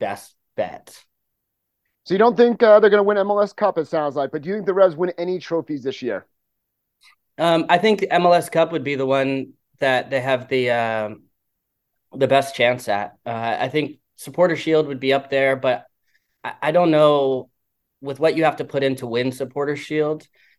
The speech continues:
Speaker 1: It's very rare that I, you, you're able to do the double. Um, and I wouldn't be too worried about that if I were New England.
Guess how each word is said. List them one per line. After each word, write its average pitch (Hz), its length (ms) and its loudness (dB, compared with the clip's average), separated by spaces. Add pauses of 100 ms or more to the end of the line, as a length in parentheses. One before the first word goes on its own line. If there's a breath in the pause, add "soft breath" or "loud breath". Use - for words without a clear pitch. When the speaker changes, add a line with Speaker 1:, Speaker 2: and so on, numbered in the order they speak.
Speaker 1:
It's 120 100 -20
very 135 260 4
rare 123 300 4
that 123 100 2
I, 113 380 -2
you, 113 260 -14
you're 120 180 -6
able 117 200 -2
to 113 80 -4
do 113 180 -10
the 95 120 -16
double. 120 480 -6 (120)
Um, 107 440 -6
and 110 100 -6
I 117 60 -2
wouldn't 135 180 -2
be 127 80 -6
too 127 160 -8
worried 110 240 -4
about 104 240 -8
that 101 160 -4
if 104 140 -12
I 101 100 -4
were 104 100 -8
New 98 140 -12
England. 98 460 -12